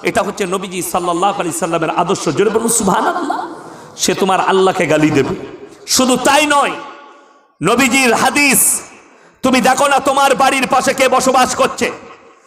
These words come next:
সে দলিত হোক, আদিবাসী হোক, হিন্দু হোক, খ্রিস্টান হোক, ইহুদি হোক, সে যদি ক্ষুধার্ত হয় খাবার দাও,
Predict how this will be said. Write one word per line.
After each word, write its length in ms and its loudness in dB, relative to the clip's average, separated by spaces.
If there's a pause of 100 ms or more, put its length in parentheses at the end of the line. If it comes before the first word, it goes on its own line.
(120)
সে 180 2
দলিত 400 0
হোক, 160 4 (320)
আদিবাসী 500 0
হোক, 200 4 (260)
হিন্দু 340 0
হোক, 240 4 (320)
খ্রিস্টান 520 0
হোক, 180 2 (200)
ইহুদি 380 2
হোক, 240 4 (360)
সে 80 2
যদি 200 0
ক্ষুধার্ত 500 0
হয় 220 4
খাবার 320 0 (100)
দাও, 240 2